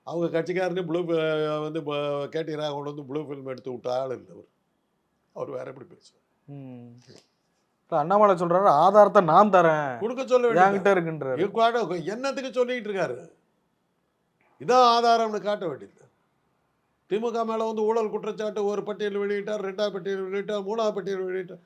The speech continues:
Speaker 1: போய்கிட்டே இருக்குது. பட்டியல் பாட்டுக்கு வந்துகிட்டே இருக்குது. இதுக்கு ஆதாரத்தை காட்ட வேண்டியது. ஏன்னா உதார விட்டுக்கிட்டே இருக்கிற? சொல்ல, கவர்மெண்ட் தான் கேக்குது, சொல்ல. அவங்க ஒண்ணும் ஆக்ஷன் எடுக்க மாட்டேன்னு சொல்லியே.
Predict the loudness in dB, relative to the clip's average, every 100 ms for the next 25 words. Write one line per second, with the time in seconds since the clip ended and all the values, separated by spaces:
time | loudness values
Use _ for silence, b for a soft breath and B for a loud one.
0 | _ _ 0 0 2 4 4 2 -4 -4
1 | -6 -2 -2 0 -2 -4 -6 -6 -4 -8
2 | -12 -20 _ _ _ _ _ _ _ _
3 | _ _ -8 -2 4 4 6 6 4 4
4 | 0 0 -2 -4 -2 -2 0 -2 -2 -6
5 | -8 -6 -6 -8 -12 -16 _ _ _ _
6 | _ _ _ -4 -4 -2 -6 -8 -12 _
7 | _ _ _ _ _ _ _ _ -18 -6
8 | -4 -2 0 0 0 -6 -6 -8 -8 -10
9 | -8 -10 -12 _ _ _ _ _ _ _
10 | _ _ _ _ _ _ _ _ _ _
11 | _ _ _ _ _ _ _ _ _ -14
12 | -12 -10 -8 -8 -10 -8 -8 -8 -10 -10
13 | -12 -12 -12 -16